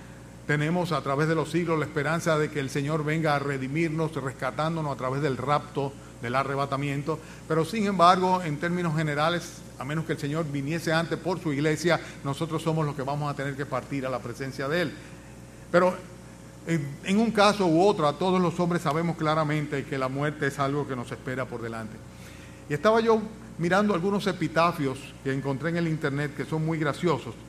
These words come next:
Los había visto una vez y lo busqué de nuevo. Y pensaba sobre eso, porque los epitafios muchas veces, pues, plantean, eh, eh, el, el cuestionamiento o la interrogante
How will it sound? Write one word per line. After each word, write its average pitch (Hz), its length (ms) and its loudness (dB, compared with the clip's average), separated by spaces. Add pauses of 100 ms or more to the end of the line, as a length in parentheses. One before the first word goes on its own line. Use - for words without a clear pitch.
(120)
Los 104 100 -8
había 139 220 2
visto 175 260 2
una 156 160 0
vez 156 200 0
y 165 40 0
lo 147 120 0
busqué 135 280 -2
de 156 120 2
nuevo. 143 360 -2 (540)
Y 147 120 0
pensaba 175 460 2
sobre 156 380 4
eso, 120 240 -2
porque 143 300 0
los 139 100 2
epitafios 196 540 0
muchas 180 340 0
veces, 160 460 0 (320)
pues, 143 140 0
plantean, 160 560 2
eh, 147 260 -2 (260)
eh, 147 220 -4
el, 147 200 -4
el 147 100 -2
cuestionamiento 160 920 0
o 147 220 0
la 143 140 0
interrogante 147 760 0